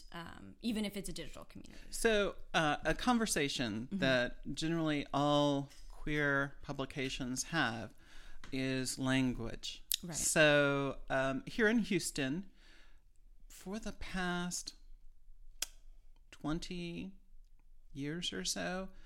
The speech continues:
Speaker 2: we've had something called Queer Voices, you know, on
Speaker 1: Right.
Speaker 2: K P F T. And, uh, you know, before that, there, we had Queer Nation, uh, Q Patrol, Queer Patrol.
Speaker 1: Right.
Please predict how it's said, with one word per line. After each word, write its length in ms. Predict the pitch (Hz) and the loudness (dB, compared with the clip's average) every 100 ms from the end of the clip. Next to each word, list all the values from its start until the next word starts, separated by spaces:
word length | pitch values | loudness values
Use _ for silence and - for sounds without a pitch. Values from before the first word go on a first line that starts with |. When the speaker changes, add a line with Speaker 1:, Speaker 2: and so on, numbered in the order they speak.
| - - - | -18 -20 -10
Speaker 2:
we've 160 | 175 160 | -6 -4
had 280 | 160 165 160 | 0 0 0
something 320 | 165 160 165 | -4 -4 -6
called 340 | 156 151 151 | -4 -6 -6
Queer 320 | - - 170 156 | -8 -2 0 0
Voices, 760 | - 170 151 - - - - - - - | -2 -2 0 -4 -8 -8 -8 -8 -10 -8
you 120 | 156 | -4
know, 120 | 127 120 | -4 -4
on 260 | 120 123 | -4 -4
Speaker 1:
Right. 120 | 160 | -4
Speaker 2:
K 100 | 151 | -6
P 180 | 131 - | -6 -6
F 120 | - - | -8 -10
T. 260 | 135 - - - - - - - | -10 -12 -14 -20 -18 -18 -18 -2
And, 720 | 139 135 139 139 139 139 143 - - | 2 2 2 2 0 0 -4 -8 -8
uh, 340 | 139 135 135 131 | -4 -2 -2 -2
you 160 | 156 143 | -2 -2
know, 60 | |
before 380 | 131 143 - 170 | -2 -4 0 0
that, 300 | 160 147 143 | 2 2 2
there, 160 | 147 131 - 139 | -2 -6 -6 -6
we 100 | 131 | -4
had 240 | 131 131 | -4 -4
Queer 360 | - - 160 147 | -2 0 2 2
Nation, 720 | 139 127 139 - 147 143 160 - - - - - | 2 0 0 0 0 0 -2 -4 -10 -12 -14 -4
uh, 340 | 135 127 120 - | -2 0 -2 -4
Q 280 | - - 175 | -6 -2 0
Patrol, 720 | 170 - 143 139 147 175 196 - - - | -2 -2 -2 0 0 -2 -6 -14 -16 -8
Queer 220 | 131 131 | -4 -4
Patrol. 580 | - - 135 131 139 - | -4 -4 -2 0 -2 -2
Speaker 1:
Right. 260 | 139 156 | -4 -6